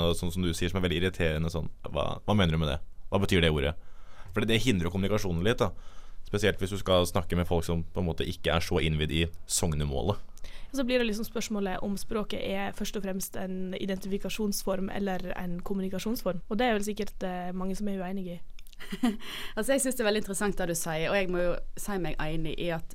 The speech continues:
Speaker 3: altså, språket er jo både, har en symbolsk funksjon og kommunikativ funksjon. Det er klart at hvis alle skal snakke en dialekt som er så forskjellig fra de andre at ingen forstår hverandre, så er det jo nødvendig å tilpasse dialektord.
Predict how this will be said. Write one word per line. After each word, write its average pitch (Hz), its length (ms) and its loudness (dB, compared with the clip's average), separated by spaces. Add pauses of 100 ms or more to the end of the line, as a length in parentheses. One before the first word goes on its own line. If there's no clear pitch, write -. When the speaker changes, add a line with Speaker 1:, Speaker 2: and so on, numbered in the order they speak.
(140)
Speaker 3:
altså, 190 160 0
språket 226 320 0
er 185 80 4
jo 180 80 0
både, 156 300 0 (180)
har 170 220 -2
en - 20 -4
symbolsk 160 400 -2
funksjon 226 420 0
og 190 60 0
kommunikativ 156 640 -2
funksjon. - 320 2 (320)
Det - 140 -2
er - 20 -8
klart 220 320 2
at - 80 -6
hvis 151 240 -2
alle 185 240 2
skal 160 300 0 (100)
snakke 180 400 -2
en 180 80 2
dialekt 165 500 -2
som 165 200 -2
er 160 100 -2
så 165 240 -2
forskjellig 165 400 -4
fra 151 300 -4
de 156 100 0
andre 156 240 -2
at 151 160 -8
ingen 151 160 -4
forstår 160 320 -6
hverandre, 151 400 -4
så - 120 -6
er - 100 -6
det - 20 -4
jo - 80 -6 (480)
nødvendig 202 480 4
å - 60 -8
tilpasse 175 500 -4
dialektord. 165 560 -4